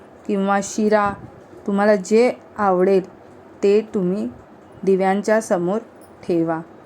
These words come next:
धूप, अगरबत्ती तुम्ही लावा आणि जेवढे जेवढे दिवे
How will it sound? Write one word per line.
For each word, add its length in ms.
धूप, 400
अगरबत्ती 880
तुम्ही 280
लावा 300
आणि 180
जेवढे 560
जेवढे 420
दिवे 420